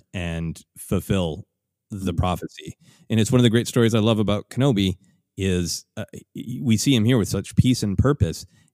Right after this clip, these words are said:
Speaker 1: And I believe that Kenobi believes with all of his heart that Anakin is gone. Uh, and, and that adds to this, this scene for me as well.
Speaker 2: Yeah, I think there's also, uh, you know, this is really, really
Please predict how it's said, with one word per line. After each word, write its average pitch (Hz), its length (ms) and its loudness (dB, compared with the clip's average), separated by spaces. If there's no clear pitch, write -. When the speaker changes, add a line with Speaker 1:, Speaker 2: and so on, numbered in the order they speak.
Speaker 1:
And 92 140 -4
I 101 200 0
believe 101 1080 2
that 90 220 -8
Kenobi 101 640 0
believes 95 640 2
with 87 120 -8
all 101 180 0
of 90 80 -2
his 87 160 -4
heart 92 360 -2
that 90 280 -4
Anakin 104 400 0
is 85 120 -4
gone. 87 420 -4
Uh, 78 260 -8
and, 92 200 -6
and 95 140 -4
that 95 220 -2
adds 87 340 -4
to 92 120 -4
this, 80 400 -8
this 95 260 -6
scene 87 240 -4
for 87 100 -8
me 82 140 -6
as 76 140 -10
well. 73 280 -14
Speaker 2:
Yeah, 131 320 4
I 127 60 -2
think 131 200 0
there's 120 200 -2
also, 120 400 0
uh, 107 160 -6
you 107 160 -6
know, 92 120 -6
this 104 200 -4
is 95 140 -6
really, 107 320 -2
really 95 320 -4